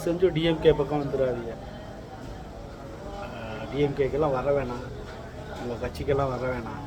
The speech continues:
வேற எந்த கட்சி இருந்தாலும் போய் அதுல போய் சேர்ந்து பணியாற்றுங்க. இங்க பேசுன அவ்வளோ பேச்சையும் கேட்டுவிட்டு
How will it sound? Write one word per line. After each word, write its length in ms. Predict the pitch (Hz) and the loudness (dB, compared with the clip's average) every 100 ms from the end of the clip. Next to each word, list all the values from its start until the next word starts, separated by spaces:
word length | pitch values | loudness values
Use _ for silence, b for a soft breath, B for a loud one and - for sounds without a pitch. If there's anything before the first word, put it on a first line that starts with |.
| - - - - - - - - - - - - | -8 -8 -10 -10 -10 -10 -10 -10 -10 -10 -10 -4
வேற 160 | 143 147 | 0 4
எந்த 220 | 139 151 165 | 4 6 8
கட்சி 240 | 151 156 | 8 8
இருந்தாலும் 400 | 147 135 147 180 | 6 6 4 6
போய் 180 | 175 156 | 8 8
அதுல 180 | 143 143 | 8 8
போய் 240 | 151 151 | 6 6
சேர்ந்து 280 | 147 135 151 - | 6 6 6 4
பணியாற்றுங்க. 640 | 131 139 139 127 120 117 113 - - - - - - - - - - - - - - - - - - 127 | 2 4 4 2 0 -2 -2 0 -2 -4 -6 -6 -6 -6 -6 -6 -6 -6 -4 -2 -2 -2 -2 -2 0 0
இங்க 180 | 127 127 - | 2 2 6
பேசுன 420 | 147 160 165 160 | 6 6 6 8
அவ்வளோ 400 | 131 135 147 156 156 | 8 8 8 6 6
பேச்சையும் 400 | 156 151 170 156 | 4 6 2 6
கேட்டுவிட்டு 600 | 156 156 160 156 - 165 | 8 8 6 -2 2 4